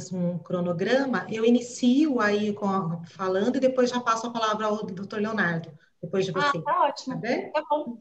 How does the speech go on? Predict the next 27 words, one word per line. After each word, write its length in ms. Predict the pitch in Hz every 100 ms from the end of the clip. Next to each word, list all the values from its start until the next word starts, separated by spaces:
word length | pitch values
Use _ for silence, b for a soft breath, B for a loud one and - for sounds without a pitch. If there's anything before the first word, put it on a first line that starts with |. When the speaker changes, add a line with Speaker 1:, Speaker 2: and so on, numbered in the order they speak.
| -
Speaker 2:
tá 100 | 247
bom, 220 | 269 277
então. 320 | 294 190 - B B B
É 80 | 208
bom, 300 | 240 208 196
vou 80 |
agradecer 540 | 269 262 269 269 269 254
aqui 480 | 240 - 247 240 -
publicamente, 720 | 233 240 254 233 226 240 -
então, 640 | 226 202 202 190 208 311 330 B B
ao 600 | 220 233 240 240 233 226 208
doutor 540 | 220 214 233 214 208
Leonardo 580 | 208 220 220 208 208 220
Nobu 340 | 208 202 208
Pereira 340 | 208 202 196 190
Egawa, 680 | 185 165 160 180 226 277 -
que 80 | 226
é 60 |
advogado, 720 | 208 202 202 185 190 233 240
pós-graduado 580 | 233 208 214 202 202 202
em 60 | 202
Direito 520 | 202 202 202 202 202 B B B
Empresarial 640 | 208 214 220 202 196 196 196
pela 160 | 196
F 200 | 185 190
G 140 | 190 190
V 560 | 170 175 175 196 269